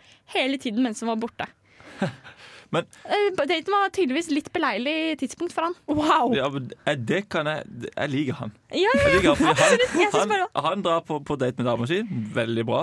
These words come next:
Speaker 2: Flink fyr.
Speaker 1: Eller en eller annen
Speaker 2: Eller,
Speaker 1: random.
Speaker 2: ja,
Speaker 3: Tinder.
Speaker 2: ja, Tinder, kanskje. Hvem vet?
Speaker 1: Ikke på
Speaker 2: Men
Speaker 1: Tyholttårnet.
Speaker 2: han,
Speaker 1: Ok.
Speaker 2: i alle fall, han lar ikke det forstyrre daten at det går en veldig interessant fotballkamp. Så når hun først går, da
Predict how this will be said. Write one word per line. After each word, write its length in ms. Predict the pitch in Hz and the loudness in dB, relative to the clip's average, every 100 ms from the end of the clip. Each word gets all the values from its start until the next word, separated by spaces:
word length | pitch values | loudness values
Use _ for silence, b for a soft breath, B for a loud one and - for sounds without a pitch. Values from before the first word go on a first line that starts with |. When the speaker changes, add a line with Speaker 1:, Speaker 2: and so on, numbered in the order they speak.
| 202 | -2
Speaker 2:
Flink 720 | 190 - - - - 233 214 | -8 -10 -14 -16 -4 -2 2
fyr. 140 | 220 | 2
Speaker 1:
Eller 160 | 381 403 | 2 2
en 80 | 381 | 0
eller 120 | 381 | 0
annen 240 | 392 392 392 | 0 0 2
Speaker 2:
Eller, 140 | 381 | 2
Speaker 1:
random. 260 | 349 359 415 - | 2 2 -2 -2
Speaker 2:
ja, 120 | 123 | 2
Speaker 3:
Tinder. 320 | 247 269 320 - | 2 2 2 2
Speaker 2:
ja, 80 | 311 - - | 2 -2 -10
Tinder, 220 | - 123 151 | -6 -4 -4
kanskje. 300 | - 131 165 - | -6 -6 -6 -2
Hvem 160 | 131 143 | 0 0
vet? 140 | - | -2
Speaker 1:
Ikke 160 | 262 247 | -4 0
på 80 | 139 | 0
Speaker 2:
Men 140 | 185 | 0
Speaker 1:
Tyholttårnet. 380 | 156 - 160 190 - | -2 -6 -8 -8 -2
Speaker 2:
han, 180 | 160 165 | 0 0
Speaker 1:
Ok. 140 | 120 | 0
Speaker 2:
i 80 | 131 | 0
alle 140 | 147 | 0
fall, 180 | 143 120 117 | -2 -2 -2
han 180 | 147 117 | -2 -2
lar 80 | 127 139 | -2 -2
ikke 100 | 147 | -4
det 140 | 139 | -4
forstyrre 400 | - - 135 131 | -6 -4 -4 0
daten 240 | 127 139 123 | 0 0 -2
at 80 | 120 | -2
det 60 | |
går 140 | 117 123 | 0 0
en 80 | 120 | 0
veldig 220 | 113 113 | -2 -2
interessant 260 | 120 117 110 | -4 -4 -4
fotballkamp. 540 | 117 131 131 107 - b b b b - | -4 -4 -4 -6 -12 b b b b -6
Så 200 | 131 135 | -4 0
når 160 | 143 | 0
hun 80 | 151 - | -2 -2
først 240 | 165 - | -4 -2
går, 160 | 190 160 - | -2 -2 -2
da 220 | 190 | -2